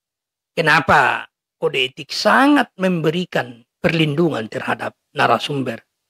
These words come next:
agar narasumber itu menyampaikan informasi, karena informasi itu memang diharuskan diketahui oleh publik melalui berita yang ditulis oleh wartawan itu.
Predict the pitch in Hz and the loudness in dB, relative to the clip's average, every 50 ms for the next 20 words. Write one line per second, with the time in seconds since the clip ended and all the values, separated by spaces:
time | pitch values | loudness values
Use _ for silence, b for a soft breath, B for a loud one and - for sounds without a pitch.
0 | _ _ _ _ - - 165 151 156 147 147 143 143 131 135 131 123 - 156 139 | _ _ _ _ -2 0 2 2 4 2 2 2 2 0 0 0 0 -4 -6 -6
1 | 127 120 120 - - - 185 - - 202 190 175 143 _ _ - - 214 233 233 | -2 -2 -2 -4 -4 -10 -12 -8 -6 -6 -6 -6 -8 _ _ 0 4 6 6 8
2 | 240 226 220 208 - 254 262 - - 196 180 180 175 156 - - 135 120 107 110 | 6 4 4 2 2 2 2 2 2 -2 -2 0 -4 -6 -4 -6 -8 -8 -8 -8
3 | 117 107 - - _ _ _ _ _ _ _ _ _ _ _ - - 147 131 135 | -8 -8 -8 -10 _ _ _ _ _ _ _ _ _ _ _ -2 -2 0 2 2
4 | 143 156 151 151 147 - 156 131 127 127 120 120 - - - 151 - - 139 135 | 2 2 2 0 -2 -2 -4 -6 -2 -2 -4 -4 -4 -10 -16 -14 -6 -4 0 0
5 | 135 127 117 117 110 110 113 _ _ _ _ _ _ _ _ _ _ _ _ _ | 2 0 0 -2 -6 -8 -16 _ _ _ _ _ _ _ _ _ _ _ _ _
6 | _ _ _ _ _ _ _ - 160 151 143 180 165 190 196 - - - - - | _ _ _ _ _ _ _ 2 4 4 6 6 6 6 6 4 4 -2 -2 -4
7 | 127 117 113 _ _ _ _ _ - 156 156 - - 160 - 143 135 - - 156 | -4 -4 -6 _ _ _ _ _ -6 -6 -4 -2 -2 -2 0 -2 -2 -2 0 -2
8 | 131 120 - - 127 120 113 107 _ - - 147 139 _ - - _ _ _ _ | -2 -2 -4 -8 -10 -10 -10 -12 _ -4 -4 -4 -4 _ -10 -20 _ _ _ _
9 | _ _ _ _ _ _ 160 151 135 127 117 120 131 135 131 127 131 131 139 185 | _ _ _ _ _ _ 2 4 6 6 6 4 2 0 -2 0 0 4 6 6
10 | 220 - - 156 110 104 - - _ _ _ _ _ _ _ _ - 160 151 151 | 4 4 4 2 2 2 0 -6 _ _ _ _ _ _ _ _ -6 -4 -4 -4
11 | 131 127 - 220 202 143 - - - - 117 107 104 - - _ _ - - - | -6 -6 -2 -2 -2 -2 -2 -6 -8 -10 -16 -16 -14 -14 -16 _ _ -8 -6 -6
12 | 117 - - - _ - _ _ _ | -4 -6 -8 -10 _ -20 _ _ _